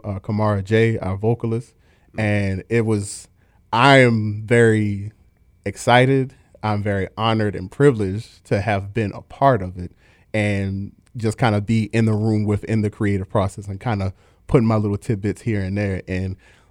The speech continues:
the, the culmination of it, I'm very excited, bro. Like, you know how you, you have that moment where you can actually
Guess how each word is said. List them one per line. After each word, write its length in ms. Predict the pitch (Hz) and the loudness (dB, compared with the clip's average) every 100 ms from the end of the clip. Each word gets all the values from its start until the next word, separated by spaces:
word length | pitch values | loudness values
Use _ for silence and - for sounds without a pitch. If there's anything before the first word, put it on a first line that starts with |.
| - | -6
the, 260 | 110 101 98 | -2 -2 -4
the 220 | 104 104 | -6 -4
culmination 580 | - 185 180 180 - 120 | 2 4 4 4 4 0
of 100 | 101 | -2
it, 40 | 92 | 0
I'm 200 | 151 127 | 0 2
very 300 | 120 117 101 | 4 4 2
excited, 520 | - 107 95 90 90 | -2 -2 -2 -4 -10
bro. 160 | 90 87 | -12 -8
Like, 440 | 95 92 87 - _ _ _ | -8 -8 -10 -20 _ _ _
you 140 | 156 214 | 4 8
know 160 | 202 | 10
how 380 | 180 143 120 - _ _ _ _ | 10 8 6 0 _ _ _ _
you, 240 | 143 131 123 | 4 4 6
you 140 | 127 | 4
have 240 | 131 151 139 | 8 8 8
that 160 | 120 | 4
moment 380 | 117 131 123 110 | 4 4 4 2
where 100 | 110 | 0
you 120 | 113 | 0
can 140 | 127 98 | 0 0
actually 600 | 113 - 117 107 101 | 0 0 -2 -2 -4